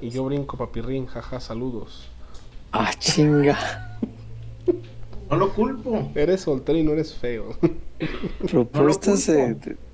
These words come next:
Speaker 2: ¿qué onda con este programa? ¿En qué momento se volvió esto?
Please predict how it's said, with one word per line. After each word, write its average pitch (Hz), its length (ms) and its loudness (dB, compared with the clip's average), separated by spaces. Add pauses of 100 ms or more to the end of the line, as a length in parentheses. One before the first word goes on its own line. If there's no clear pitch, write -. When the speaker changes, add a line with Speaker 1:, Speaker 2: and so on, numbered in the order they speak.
(440)
Speaker 2:
¿qué 127 220 -4
onda 170 280 0
con 143 260 4
este 156 240 -2
programa? 143 440 6
¿En 151 60 4
qué 160 120 4
momento 165 480 8
se - 120 8
volvió 247 420 6
esto? - 300 0